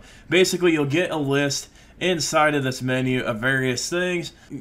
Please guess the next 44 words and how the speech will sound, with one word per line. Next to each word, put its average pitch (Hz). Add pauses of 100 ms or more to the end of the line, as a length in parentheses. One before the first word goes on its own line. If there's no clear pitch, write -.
(140)
Sometimes 180
you'll 170
get 156
stuff 156
that's 143
not 143
actually 131
malware, 147
like, 117
"I 147
don't 151
think 143
this 127
is, 156
but 117
I 131
don't 117
need 180
this, 123
so 117
I'm 127
just 127
gonna 127
remove 120
it 110
anyway." 135 (580)
Um, 147
but 151
you 123
might 165
wanna 165
check 160
through 156
over 151
on 147
this 135
location 175
and 165
make 170
sure 175
that 151
whatever 147
you're 135
removing 123